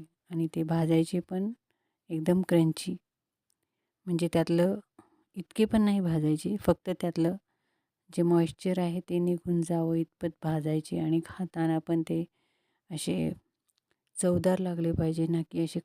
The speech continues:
कचट लागले पाहिजे. त्याप्रमाणे आता इथे मी काजूही बारीक बारीक कट करून घेतले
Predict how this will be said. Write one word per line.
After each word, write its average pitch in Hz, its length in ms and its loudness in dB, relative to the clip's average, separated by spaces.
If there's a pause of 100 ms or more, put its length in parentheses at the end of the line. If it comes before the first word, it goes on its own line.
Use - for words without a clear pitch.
कचट 160 400 -2
लागले 151 440 -6
पाहिजे. 156 400 -6 (800)
त्याप्रमाणे 165 680 -2 (360)
आता 170 180 -4
इथे 165 300 -2
मी 165 320 -4 (1080)
काजूही 165 480 0
बारीक 160 440 0
बारीक 160 260 -6 (1080)
कट 170 120 -4 (120)
करून 160 260 -2
घेतले 156 340 -6